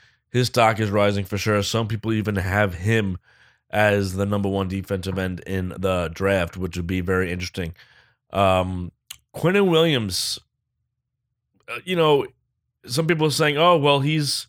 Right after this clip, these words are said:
he had a great combine. He's improved his stock." Well, he's already the number two,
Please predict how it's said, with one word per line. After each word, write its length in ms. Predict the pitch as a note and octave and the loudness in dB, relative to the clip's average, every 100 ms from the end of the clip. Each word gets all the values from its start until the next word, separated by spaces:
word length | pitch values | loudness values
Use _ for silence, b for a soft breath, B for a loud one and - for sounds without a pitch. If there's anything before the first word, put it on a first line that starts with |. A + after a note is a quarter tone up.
| _ _ _ _ _ | _ _ _ _ _
he 320 | - E3 D#3 - D3 | -2 -2 -2 -8 -4
had 160 | C#3 | 0
a 60 | D#3 | 2
great 360 | B2 C#3 D#3+ C#3+ | 2 2 2 2
combine. 560 | D#3+ D3+ C3 G#2+ G2 | 2 2 2 0 0
He's 220 | A2+ C3 | -2 -2
improved 420 | C#3 C3 C#3+ C#3+ B2 | -2 0 0 0 0
his 120 | B2 | -2
stock." 400 | - A#2 G2 - | 2 2 2 0
Well, 160 | D3+ | -2
he's 240 | - D3 E3 | -2 -2 2
already 340 | G#3+ G#3+ G#3 | 4 4 4
the 80 | D#3 | 2
number 260 | C#3+ C3+ B2 | 2 0 -2
two, 460 | - - A#2 C#2+ | -4 0 0 -2